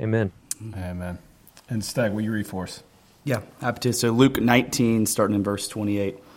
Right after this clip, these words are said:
Speaker 3: And when he had said these things, he went on ahead, going up to Jerusalem. When he drew near Bethphage and Bethany,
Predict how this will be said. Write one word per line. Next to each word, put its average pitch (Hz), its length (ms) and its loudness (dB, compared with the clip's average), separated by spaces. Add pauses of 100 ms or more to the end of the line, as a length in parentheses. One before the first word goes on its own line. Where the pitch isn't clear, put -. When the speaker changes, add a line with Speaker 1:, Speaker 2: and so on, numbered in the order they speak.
(1080)
Speaker 3:
And 120 160 8
when 131 100 10
he 156 60 12
had 151 160 8
said 147 260 6
these 107 260 0
things, 101 500 -2
he 113 180 -2
went 117 200 4
on 131 140 6
ahead, 101 520 -4 (340)
going 117 340 4
up 110 200 0
to 120 100 0
Jerusalem. 98 840 -4 (600)
When 117 180 2
he 113 80 4
drew 117 320 4
near 117 220 6
Bethphage 95 640 0
and 95 140 -2
Bethany, 98 500 -6